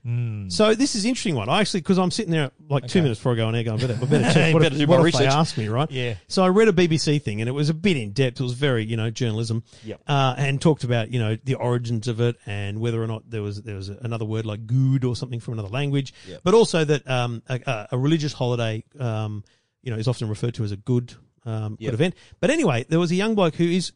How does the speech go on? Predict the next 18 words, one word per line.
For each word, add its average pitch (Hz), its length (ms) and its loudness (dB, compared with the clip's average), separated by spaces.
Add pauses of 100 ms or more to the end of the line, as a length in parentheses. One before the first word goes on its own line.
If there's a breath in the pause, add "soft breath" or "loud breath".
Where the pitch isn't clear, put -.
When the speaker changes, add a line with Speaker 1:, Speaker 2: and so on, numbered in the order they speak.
Speaker 2:
heavily 240 320 2
religious 107 480 -4
on 120 140 -4
set, 104 320 -12
and, 127 360 -2
um, 127 200 0
we 156 80 0
asked 320 260 -2
him, 98 240 -6
and 165 140 2
not 208 100 4
as 208 80 0
a 220 60 0
joke, 202 240 -2
'cause 151 100 -4
often 139 220 -4
he 127 80 -2
gets 123 260 -8